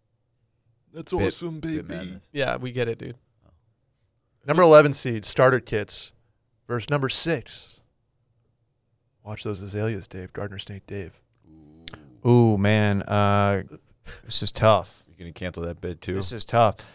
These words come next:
Speaker 4: But, uh, I think that bid's ran its course, so it is done.
Speaker 3: <laughs> What's it against again?
Speaker 1: Starter
Speaker 2: Stand
Speaker 1: kits.
Speaker 2: Oh, starter kits.
Speaker 4: Starter kits are the gift that keep on giving.
Speaker 3: We haven't done starter kit.
Speaker 4: So
Speaker 3: Like,
Speaker 4: I vote for starter
Speaker 3: we've
Speaker 4: kit.
Speaker 3: done one starter kit in the last year. I can't vote for starter kit.
Speaker 2: Yeah, I'm,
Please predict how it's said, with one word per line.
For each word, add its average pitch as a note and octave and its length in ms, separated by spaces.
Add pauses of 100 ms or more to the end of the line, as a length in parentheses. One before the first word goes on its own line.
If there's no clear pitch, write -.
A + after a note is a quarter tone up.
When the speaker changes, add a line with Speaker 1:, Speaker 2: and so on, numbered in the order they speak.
(240)
Speaker 4:
But, A2 340
uh, A2 680
I G2+ 60
think E3+ 260
that D#3+ 180
bid's D3 220
ran C3+ 180
its C#3 100
course, A#2 380
so G#2+ 220
it A#2+ 140
is A#2+ 200
done. A2+ 420
Speaker 3:
<laughs> - 40 (1900)
What's F#3 200
it G3+ 100
against B3 320
again? A#3 340 (100)
Speaker 1:
Starter E3 500
Speaker 2:
Stand - 20
Speaker 1:
kits. - 200
Speaker 2:
Oh, G2+ 60
starter F2+ 380
kits. - 160
Speaker 4:
Starter E3 260
kits F#3 260
are D3+ 40
the C3+ 60
gift D3 260
that C#3 120
keep D3+ 220
on D3 180
giving. G#2 400
Speaker 3:
We F3 80
haven't B3+ 160
done C#4+ 100
starter G#3 340
kit. C#3 260
Speaker 4:
So - 60
Speaker 3:
Like, D#3+ 100
Speaker 4:
I B2+ 60
vote C3 200
for A#2+ 100
starter A2 280
Speaker 3:
we've F#3+ 100
Speaker 4:
kit. F#3+ 60
Speaker 3:
done A3+ 160
one G3+ 160
starter G3 300
kit D#3+ 140
in C#3 60
the C#3 60
last C3+ 260
year. D#3 100
I A#2 60
can't D#3 240
vote - 160
for - 80
starter - 280
kit. - 180
Speaker 2:
Yeah, F#2 160
I'm, B2 180